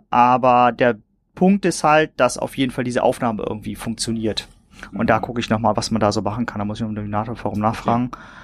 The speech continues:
Speaker 2: Ja.
Speaker 1: Ähm, ja, das sind jetzt erstmal so die groben Dinger. Ich habe schon einem bei Instagram, dem folge ich, der hat auch einen umgebaute Dominator, der hat die richtig hart umgebaut.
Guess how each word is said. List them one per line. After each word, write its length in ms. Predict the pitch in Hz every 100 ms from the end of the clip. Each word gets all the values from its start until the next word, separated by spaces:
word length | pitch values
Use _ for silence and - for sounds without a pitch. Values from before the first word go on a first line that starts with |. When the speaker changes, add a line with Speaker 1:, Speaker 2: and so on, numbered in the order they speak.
| - - -
Speaker 2:
Ja. 260 | 110 120 117
Speaker 1:
Ähm, 240 | 120 117
ja, 160 | - 113
das 180 | 113 -
sind 80 | 123
jetzt 140 | 113
erstmal 220 | 113 120
so 120 | 110
die 80 | 110
groben 320 | 110 113 113
Dinger. 180 | 110 107
Ich 140 | 107 131
habe 100 | -
schon 320 | 131 127 127
einem 300 | 120 127 127
bei 120 | 120
Instagram, 460 | 139 - 135 139 139
dem 140 | 135
folge 260 | - 139 139
ich, 80 |
der 100 | -
hat 60 | 120
auch 160 | 120 -
einen 80 |
umgebaute 420 | 131 139 127 135 135
Dominator, 600 | 135 135 131 131 131 127
der 140 | 123
hat 120 | 120
die 140 | 120 113
richtig 340 | 127 - 151
hart 120 | 143
umgebaut. 500 | 147 147 143 139 147